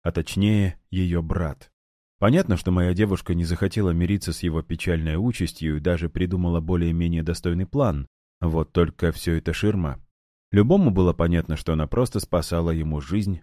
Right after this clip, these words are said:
любой ценой. Почему же тогда ей пошли навстречу? Ответ, как ни парадоксально, не очень сложный.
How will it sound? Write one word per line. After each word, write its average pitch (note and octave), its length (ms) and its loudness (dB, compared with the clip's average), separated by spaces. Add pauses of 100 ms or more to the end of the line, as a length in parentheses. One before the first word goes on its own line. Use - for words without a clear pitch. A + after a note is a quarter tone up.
любой D2 340 -2
ценой. C#2+ 520 -10 (520)
Почему A2+ 380 0
же E3 120 2
тогда A2+ 300 2
ей A#2+ 200 2
пошли A2 340 -2
навстречу? G#2 720 -4 (180)
Ответ, F#2 440 0
как F#2 200 -2
ни E2+ 100 0
парадоксально, G#2+ 840 0 (100)
не D3+ 160 2
очень F#2+ 360 2
сложный. C2+ 560 -8